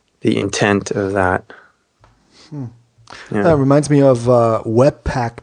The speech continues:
Speaker 2: Bin, which is also, uh, another thing like that where you can write JavaScript, uh, and execute it right away. But it's also, it, you also have the op-, the ability to do, to use E S six modules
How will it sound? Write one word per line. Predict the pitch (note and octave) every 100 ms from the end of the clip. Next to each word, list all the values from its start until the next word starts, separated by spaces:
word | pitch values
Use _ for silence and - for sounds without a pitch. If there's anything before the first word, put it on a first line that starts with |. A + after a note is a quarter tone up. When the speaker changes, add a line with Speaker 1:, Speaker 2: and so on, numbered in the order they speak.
| A2+
Speaker 2:
Bin, | A#2 G#2+ G2
which | G#2 G#2+
is | A#2+ A#2
also, | B2+ - B2 A#2 A2+ - - - _ _ _ - -
uh, | B2+ A2+ G2+
another | - A#2+ A2+ A2+
thing | B2 A2+
like | A2 G#2
that | A2 G#2
where | A2
you | A2
can | G#2+ A#2
write | A#2 A2+ G#2+
JavaScript, | A2 G#2+ - A2 G#2+ - -
uh, | G#2 G2+ G2+ G2 F#2 G2+
and | F#2+ F#2+ -
execute | G#2 - G#2+ A#2 G#2+
it |
right | A2 G#2+
away. | G#2+ A2
But | A2+ A#2+
it's | A#2 - C#3
also, | C#3 D3 C3 B2 - - - _ -
it, | C3+ C#3 _ -
you | A#2+ C3+
also | C3 C#3+
have | B2
the | B2+
op-, | B2 - - B2+
the | B2 B2
ability | B2+ A#2+ B2+ B2 B2 B2+
to | B2
do, | A#2+ A#2 A#2 A2+ A2+ -
to | -
use | A#2 A#2+ A#2 -
E | C3
S | A#2+ -
six | B2 -
modules | A#2 A2+ A2+ A2+ A2+ A2+ - -